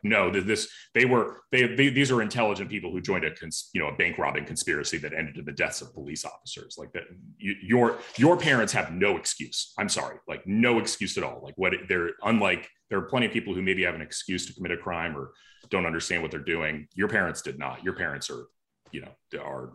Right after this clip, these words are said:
are deserve their sentences and every, every bit of their time. Um, but anyway, one of the things that Boudin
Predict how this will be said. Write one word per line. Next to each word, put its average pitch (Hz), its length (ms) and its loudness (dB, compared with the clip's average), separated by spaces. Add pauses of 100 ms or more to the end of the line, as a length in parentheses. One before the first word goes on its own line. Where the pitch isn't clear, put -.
are 67 240 -10
deserve 76 300 -6
their 69 140 -8
sentences - 500 -12
and 73 80 -12
every, - 220 -10
every 98 220 2
bit 71 200 -4
of 69 160 -12
their - 140 -16
time. 69 280 -16 (680)
Um, 95 200 4
but 120 120 4
anyway, 135 280 6
one 127 120 4
of 139 60 2
the 113 60 0
things 120 240 0
that 90 120 -2
Boudin 98 540 0